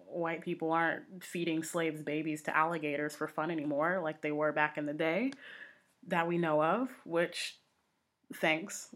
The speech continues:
I guess. But here we are in twenty twenty, and my family and best friends could be gunned down in the street like a rabid fucking dog just because they're Black.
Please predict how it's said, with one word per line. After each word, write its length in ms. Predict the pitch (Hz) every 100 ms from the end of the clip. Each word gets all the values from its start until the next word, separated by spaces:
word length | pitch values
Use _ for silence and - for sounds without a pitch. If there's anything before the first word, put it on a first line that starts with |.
| -
I 100 | 190
guess. 540 | 185 196 240 - - - - - - _
But 140 | - 190
here 140 | 202
we 120 | 226
are 380 | 220 185 214 247 - _ _ -
in 100 | 220
twenty 280 | 233 214
twenty, 440 | 214 233 208 233 269 - _ -
and 160 | 202
my 140 | 196 202
family 320 | 226 220 214
and 80 | 208
best 220 | 202 202
friends 360 | 226 254 240 226
could 160 | 226
be 220 | 208 202 180 190
gunned 220 | 208 214
down 200 | 214 214
in 100 | 208
the 60 | 196
street 400 | 202 240 240 -
like 160 | 196
a 140 | 196 202 185
rabid 320 | 196 214 202
fucking 340 | - 208 214 202
dog 420 | 220 214 - 165
just 140 | 175
because 260 | 190 208 196
they're 120 | 185
Black. 460 | 175 170 - -